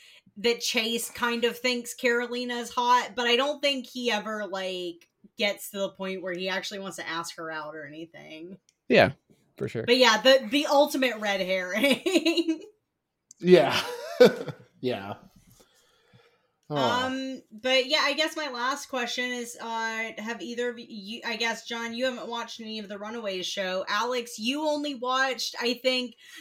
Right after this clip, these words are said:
Speaker 1: the last three seconds of season three is something that you said to us
Speaker 2: Um,
Speaker 1: before
Speaker 2: yeah.
Speaker 1: we started recording.
Speaker 2: Yeah, so I saw all of season one,
Speaker 1: Okay.
Speaker 2: and then I just saw the last, last three seconds of
Speaker 1: I've
Speaker 2: season
Speaker 1: also
Speaker 2: three,
Speaker 1: seen
Speaker 2: which is
Speaker 1: season
Speaker 2: the end of the
Speaker 1: one.
Speaker 2: show.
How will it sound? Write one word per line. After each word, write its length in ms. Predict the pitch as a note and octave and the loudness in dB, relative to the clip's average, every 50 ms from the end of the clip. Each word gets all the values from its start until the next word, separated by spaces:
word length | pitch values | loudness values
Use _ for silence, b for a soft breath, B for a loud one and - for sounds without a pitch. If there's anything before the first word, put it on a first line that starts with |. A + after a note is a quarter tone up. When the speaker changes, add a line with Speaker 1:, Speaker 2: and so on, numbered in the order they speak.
| C#4 B | -8 B
Speaker 1:
the 140 | G#3+ B3 A#3+ | 2 2 2
last 540 | A3+ A#3 A#3+ B3 C4+ D4 D4 D4 - - - | 2 4 6 6 6 6 4 0 -4 -2 -2
three 380 | C#4 A#3+ B3+ C4+ C#4+ D4 D#4 | 0 0 0 0 0 0 -2
seconds 580 | D#4 - D4 C#4 D4 C#4+ E4 D#4 D4+ D4 C#4+ D4 | -2 0 2 2 2 4 2 0 0 0 -2 -2
of 160 | D4+ D4 C4 | -4 -6 -6
season 540 | - - D4 C4+ D4 C#4+ D4+ D4+ C#4+ C#4 - | -8 -8 -6 -4 -4 -4 -4 -4 -4 -4 -6
three 300 | - C4+ C4+ C#4+ D#4 E4+ F#4 G4+ G4+ F#4+ - | -6 -6 -4 -2 -2 0 0 2 0 0 0
is 160 | D4+ D#4 D4+ - | -2 -4 -2 -2
something 380 | D#4+ D4+ D4+ D4+ D4+ D4+ D4 | -4 -4 -2 -2 -2 -2 -2
that 100 | C#4+ C4+ | -4 -4
you 180 | A#3+ C4+ C#4+ C#4+ | -2 -2 -2 -2
said 320 | - - C#4+ C#4+ C#4+ B3 - - D#4 | 0 2 4 4 4 2 0 2 8
to 100 | C#4+ D4 | 8 10
us 60 | C#4+ | 10
Speaker 2:
Um, 420 | D4 D#3+ D#3+ E3 E3+ E3+ E3 E3 E3 | 12 10 10 10 8 8 6 6 4
Speaker 1:
before 600 | - C4+ C4+ C#4 C#4 C#4 C#4 C#4 C#4 C4+ C4+ C4 - - | 2 2 0 0 2 2 2 2 2 2 0 0 0 4
Speaker 2:
yeah. 200 | - E4+ - - | 6 8 10 10
Speaker 1:
we 40 | - | 10
started 320 | - C#4 C4+ C#4 C#4+ C#4+ B3+ | 8 6 0 -2 -2 -2 -2
recording. 580 | C#4+ C#4+ - - C4 C4+ C#4+ D#4 D#4+ E4+ G4 A4+ A#4 G#4+ - _ _ _ _ _ _ _ _ _ _ _ _ _ _ _ _ _ _ _ _ - _ _ - | -4 -6 -2 -2 0 0 0 2 0 0 0 -4 -8 -12 -16 _ _ _ _ _ _ _ _ _ _ _ _ _ _ _ _ _ _ _ _ -20 _ _ 2
Speaker 2:
Yeah, 280 | F#3 F3 D#3+ C#3 A#2+ | 8 10 10 12 10
so 140 | A#2 - C#3+ | 10 8 8
I 100 | B2+ C#3 | 8 10
saw 160 | C#3 - F#3+ | 10 8 6
all 200 | E3 - D3 E3 | 4 8 8 8
of 80 | F3+ F3 | 8 8
season 260 | - F#3 E3+ D#3 C#3+ | 8 8 10 10 12
one, 240 | C3 A#2+ A#2 A#2+ B2 | 12 12 12 12 12
Speaker 1:
Okay. 120 | B2 - - | 10 6 6
Speaker 2:
and 160 | A2 A2 A2 | 6 8 10
then 140 | A2+ A2 A2 | 10 10 12
I 80 | G#2+ | 10
just 400 | G#2+ G2 - A#2 A2+ A#2 - - | 10 10 12 12 12 10 10 6
saw 160 | - A#2+ G#2 G#2 | 8 8 8 8
the 80 | G#2+ | 10
last, 360 | G2 G#2 G2+ G#2 A2 - - _ _ - | 10 12 12 10 10 6 0 _ _ 4
last 240 | C3+ - C#3 - - | 6 6 6 6 6
three 80 | D3 | 6
seconds 220 | C3 C#3+ C3 C3 B2 | 8 8 8 8 8
of 40 | |
Speaker 1:
I've 40 | B2 | 6
Speaker 2:
season 160 | B2+ A#2 - | 6 6 6
Speaker 1:
also 120 | - - A#2+ | 6 8 10
Speaker 2:
three, 100 | A#2+ A#2+ | 10 10
Speaker 1:
seen 60 | A#2 A2+ | 10 10
Speaker 2:
which 220 | A#2 A2+ - - - | 8 6 6 4 6
is 160 | C3+ C3+ A#2+ | 6 6 6
Speaker 1:
season 60 | A#2 - | 6 2
Speaker 2:
the 140 | A#2 - - | 2 4 4
end 140 | A#2+ A#2 | 4 4
of 40 | A2+ | 4
the 60 | G2+ | 4
Speaker 1:
one. 260 | G#2 - - D#2 | 4 6 8 8
Speaker 2:
show. 0 | G#1 | 8